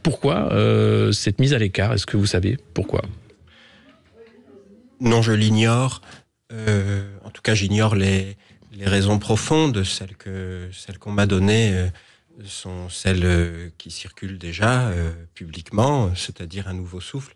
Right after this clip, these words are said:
Speaker 2: Mais un nouveau souffle, ce, ce n'est, ce n'est pas une raison, évidemment.
Speaker 1: Mmh, mmh.
Speaker 2: Euh, les, les collègues qui,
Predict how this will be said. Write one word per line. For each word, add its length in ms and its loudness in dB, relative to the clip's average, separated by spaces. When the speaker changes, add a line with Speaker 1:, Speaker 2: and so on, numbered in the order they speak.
Speaker 2:
Mais 80 -14
un 80 -14
nouveau 240 -8
souffle, 340 0
ce, 420 0
ce 220 -20
n'est, 200 -16
ce 120 -20
n'est 80 -18
pas 120 -10
une 160 -10
raison, 360 2
évidemment. 380 -8
Speaker 1:
Mmh, 340 -14
mmh. 20 -8
Speaker 2:
Euh, 380 -10
les, 220 2
les 220 0
collègues 680 0
qui, 600 -10